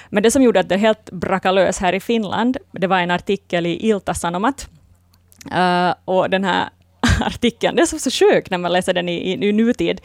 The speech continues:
Eh, homosexuaali pesä paljastettu Helsingissä. Alltså typ homoneste avslöjat i, i Helsingfors. Där de då av-, avslöja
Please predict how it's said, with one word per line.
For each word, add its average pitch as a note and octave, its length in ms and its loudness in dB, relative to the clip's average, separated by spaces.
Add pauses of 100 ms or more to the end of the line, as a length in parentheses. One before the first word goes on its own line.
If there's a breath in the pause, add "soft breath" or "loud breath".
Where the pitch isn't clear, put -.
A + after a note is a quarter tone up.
(680 loud breath)
Eh, G3 400 4
homosexuaali F#3+ 1120 2
pesä F#3 460 0 (200)
paljastettu E3+ 840 0
Helsingissä. E3+ 920 -4 (480)
Alltså G#3 180 -6
typ G3 220 0
homoneste E3+ 840 0 (180 loud breath)
avslöjat F3 720 0
i, F3 300 -4
i F#3+ 40 0
Helsingfors. F3 720 -2 (220 loud breath)
Där A3 140 2
de A#3+ 120 4
då A#3+ 80 4
av-, A3+ 220 2 (240)
avslöja G#3+ 760 2